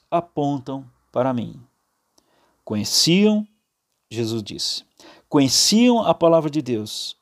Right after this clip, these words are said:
mas não o Deus da palavra. O mero exame intelectual da Bíblia pode não revelar ao estudante ou leitor o conhecimento de Cristo. É uma cegueira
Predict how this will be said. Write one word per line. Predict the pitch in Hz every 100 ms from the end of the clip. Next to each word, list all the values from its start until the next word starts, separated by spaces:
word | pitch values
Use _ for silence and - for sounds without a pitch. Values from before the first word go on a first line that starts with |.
| -
mas | 120 117 113
não | 143
o | 143
Deus | 110 127 127 131 143 - - -
da | 120
palavra. | 127 123 113 110 _ _ _ _ _ - _
O | 165
mero | 160 185 226 214
exame | 151 120 147 147
intelectual | 143 127 147 143 - 127 131 143
da | 120
Bíblia | 110 120 147 117 104 - _ _ _
pode | - 151 170 131 151
não | 175 175
revelar | 156 151 139 135 143
ao | 135
estudante | 127 - 135 123 143 147 -
ou | 131
leitor | 123 117 120 131 143 143 _ _ _ _ _ _ _ _ _ _ _
o | 139
conhecimento | 123 147 143 - 135 123 139 135 - 139 -
de | 127
Cristo. | 139 131 - - - _ _ _ _ _ _ _ _ _ _ -
É | 117
uma | 117
cegueira | 117 139 113 131 165 147